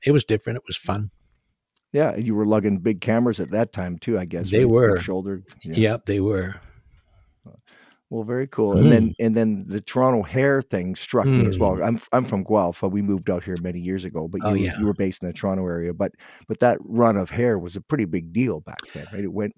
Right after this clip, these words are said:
Speaker 2: for a fairly long time, and it was a pretty big production,
Speaker 1: Yeah,
Speaker 2: right?
Speaker 1: I, I think just under two years. Yeah, it was a big production, and I loved that. That, well, as I said earlier, that's where I met Doug Riley. That was the biggest
Speaker 2: Yeah.
Speaker 1: plus to,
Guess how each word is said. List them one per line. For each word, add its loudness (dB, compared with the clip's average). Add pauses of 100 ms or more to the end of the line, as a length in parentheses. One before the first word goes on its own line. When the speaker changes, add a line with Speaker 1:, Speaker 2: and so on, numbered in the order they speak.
Speaker 2:
for -10
a -12
fairly -4
long -6
time, -6
and -12
it -14
was -16
a -10
pretty -8
big -10
production, -4
Speaker 1:
Yeah, 4
Speaker 2:
right? -2
Speaker 1:
I, -2
I -2
think -4
just -2
under 4
two 2
years. 4
Yeah, 4
it -4
was -4
a 0
big -4
production, -4 (400)
and -4
I 8
loved 6
that. -2
That, 2
well, 4
as 2
I 4
said 2
earlier, 4
that's 0
where 0
I 0
met -2
Doug -2
Riley. 0
That -4
was -6
the -4
biggest -4
Speaker 2:
Yeah. -8 (100)
Speaker 1:
plus -6
to, -8